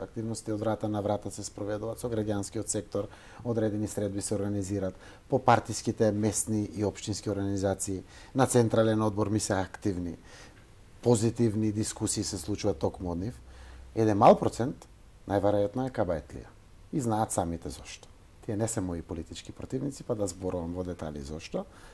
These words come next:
Се кабаетли и се надевам дека ќе осватат тоа како порака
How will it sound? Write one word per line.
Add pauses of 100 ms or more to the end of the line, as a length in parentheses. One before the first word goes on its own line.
(160)
Се
кабаетли (460)
и
се
надевам
дека
ќе
осватат
тоа
како
порака